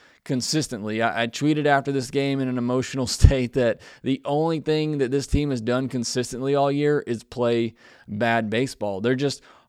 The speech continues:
aren't enough players making winning plays. In fact, you could say that Dansby Swanson is the only person on this team that consistently makes plays to win you games. And again, I'm not just talking about the fact that he's been hitting well for the past month now.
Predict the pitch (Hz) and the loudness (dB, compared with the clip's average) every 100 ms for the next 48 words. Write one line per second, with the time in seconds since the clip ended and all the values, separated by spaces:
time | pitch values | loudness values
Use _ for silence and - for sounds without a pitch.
0 | _ - 160 190 185 165 165 156 _ - | _ -2 0 2 2 4 4 2 _ 0
1 | 160 160 139 127 117 - 104 123 143 139 | 4 6 6 4 -2 -4 -4 -2 -2 -4
2 | 127 113 123 139 127 110 135 139 104 113 | -4 -2 0 0 -2 -2 0 0 0 -6
3 | 113 120 120 123 151 120 - _ _ - | -6 -4 -2 -2 -4 -4 -10 _ _ -16
4 | - 160 170 120 107 151 180 143 - 143 | -2 2 2 0 0 0 0 -2 -4 -2
5 | 170 135 127 123 127 117 156 160 135 147 | 0 0 -4 -2 -2 0 0 0 0 -2
6 | 139 139 143 135 - - 151 123 107 135 | -2 -2 -2 -2 0 0 0 -2 -4 -6
7 | 120 147 151 160 151 147 127 139 113 - | -4 -4 -4 -4 -4 -2 0 -2 -4 -2
8 | 143 135 113 110 - - - - 151 135 | 0 2 0 -6 -14 -20 -20 -4 0 2
9 | 123 131 127 117 110 123 143 120 101 104 | 2 0 2 0 0 0 0 -2 -6 -8
10 | - 113 117 113 - - - - 120 151 | -6 -4 -4 -4 -8 -20 -14 -6 -2 0
11 | 127 120 127 117 - 123 120 120 113 139 | 0 0 -2 -2 0 0 0 -2 0 0
12 | 127 120 123 117 107 101 170 175 123 110 | 0 -2 -4 -4 -4 0 2 2 2 2
13 | 113 120 110 117 117 113 120 113 113 113 | 0 -2 -4 0 0 0 -4 -4 -4 -4
14 | 110 113 | -2 -4